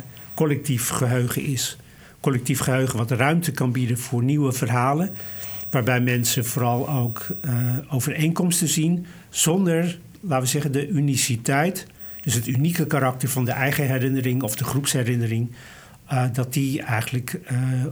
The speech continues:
oplost. Want dat is, dat is niet, eh, dat is niet aan de hand. Ik denk juist dat als je meer verhalen hoort,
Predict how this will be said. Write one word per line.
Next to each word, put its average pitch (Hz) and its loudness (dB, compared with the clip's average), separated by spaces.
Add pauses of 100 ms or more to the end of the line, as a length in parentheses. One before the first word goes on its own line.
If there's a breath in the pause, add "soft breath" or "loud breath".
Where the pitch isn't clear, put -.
oplost. 143 -2 (260)
Want 135 0
dat 156 -2
is, 180 -6
dat 165 -4
is 180 0
niet, 160 0
eh, 156 -2
dat 147 -2
is 143 0
niet 143 0
aan 127 2
de 127 2
hand. 143 0 (520 loud breath)
Ik 123 -2
denk 131 2
juist 139 2
dat 123 -2
als 120 -2
je 127 0
meer 135 4
verhalen 131 2
hoort, 123 0